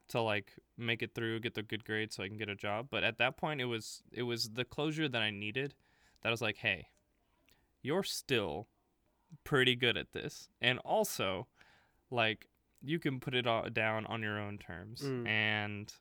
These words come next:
Speaker 1: like, I had gotten a, you know, a certain kind of,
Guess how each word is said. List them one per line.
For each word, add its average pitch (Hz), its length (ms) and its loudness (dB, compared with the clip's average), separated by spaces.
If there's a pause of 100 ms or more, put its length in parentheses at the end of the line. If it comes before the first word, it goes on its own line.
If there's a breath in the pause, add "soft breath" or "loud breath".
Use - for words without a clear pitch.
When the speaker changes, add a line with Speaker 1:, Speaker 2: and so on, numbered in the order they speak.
(100)
Speaker 1:
like, 110 340 2 (480 soft breath)
I 113 100 4
had 120 320 -2
gotten 139 640 4
a, 107 720 0 (600)
you 117 140 -2
know, 101 240 -4
a 110 60 0
certain 123 400 -2
kind 113 280 0
of, 110 220 -4